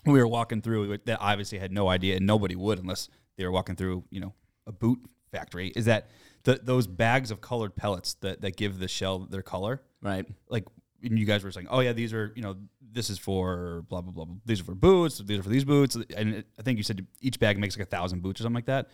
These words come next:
Speaker 2: Yep.
Speaker 1: But the bags cost, like, twenty grand.
Speaker 2: Yeah, so the, the, what you're referring to is the colorized pallet. So you have, you have plastic in its, in its raw form, which is clear, um, and that's not twenty thousand dollars a bag.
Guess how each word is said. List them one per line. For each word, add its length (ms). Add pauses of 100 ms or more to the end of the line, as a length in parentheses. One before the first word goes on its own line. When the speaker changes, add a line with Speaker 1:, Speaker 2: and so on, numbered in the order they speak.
Speaker 2:
Yep. 180
Speaker 1:
But 100
the 60
bags 300
cost, 280
like, 120
twenty 300
grand. 380 (260)
Speaker 2:
Yeah, 160
so 160
the, 160
the, 160
what 180
you're 180
referring 360
to 120
is 120
the 80
colorized 400
pallet. 320
So 100
you 80
have, 140 (180)
you 120
have 100
plastic 480
in 80
its, 340 (380)
in 100
its 140
raw 200
form, 320
which 140
is 100
clear, 380 (640)
um, 400 (120)
and 160
that's 260
not 220 (280)
twenty 220
thousand 260
dollars 240
a 20
bag. 320